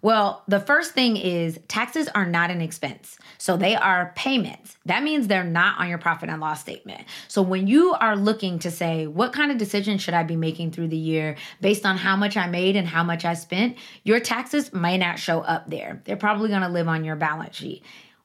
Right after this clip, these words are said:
Why is that important? Because your ability to make decisions for your business based on how much money is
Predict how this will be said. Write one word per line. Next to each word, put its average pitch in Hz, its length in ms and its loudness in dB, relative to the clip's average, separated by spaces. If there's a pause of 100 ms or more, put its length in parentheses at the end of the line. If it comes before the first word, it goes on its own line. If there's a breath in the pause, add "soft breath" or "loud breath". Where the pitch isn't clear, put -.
Why 233 340 2
is 262 100 -2
that 220 180 0
important? 202 600 -2
Because 185 320 2
your 247 200 6
ability 233 440 2
to 185 60 0
make 175 260 -2
decisions 202 480 -2
for 185 140 -4
your 165 180 0
business 170 560 0 (340 loud breath)
based 185 440 2
on 160 400 2
how 185 420 2
much 180 320 0
money 175 420 -4
is 170 380 -2